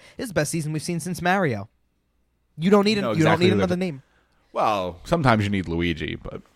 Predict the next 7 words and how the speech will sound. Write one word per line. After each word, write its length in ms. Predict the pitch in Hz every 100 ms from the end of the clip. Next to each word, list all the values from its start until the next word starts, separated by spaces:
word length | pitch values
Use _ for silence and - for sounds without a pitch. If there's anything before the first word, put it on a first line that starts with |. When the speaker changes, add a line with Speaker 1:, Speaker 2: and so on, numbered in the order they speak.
| - - - -
Speaker 1:
<laughs> 100 | 120 113 - - - - - - _ - - -
Well, 80 | 165
I 60 | 165
was 80 |
gonna 80 | 151
say, 180 | 143 139
nobody, 280 | 139 156